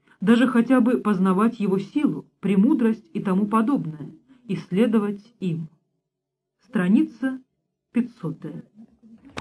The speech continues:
Эти восхваления словно приемы опиума для совести таких людей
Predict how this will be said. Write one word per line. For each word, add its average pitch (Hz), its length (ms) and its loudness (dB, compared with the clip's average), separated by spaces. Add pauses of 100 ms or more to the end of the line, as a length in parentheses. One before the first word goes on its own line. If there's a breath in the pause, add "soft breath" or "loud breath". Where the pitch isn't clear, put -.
(340)
Эти 214 240 2
восхваления 208 840 2 (400 soft breath)
словно 226 440 8
приемы 226 480 8
опиума 151 680 -6
для 180 220 -2
совести 185 460 -2
таких 165 360 -6
людей 160 500 -6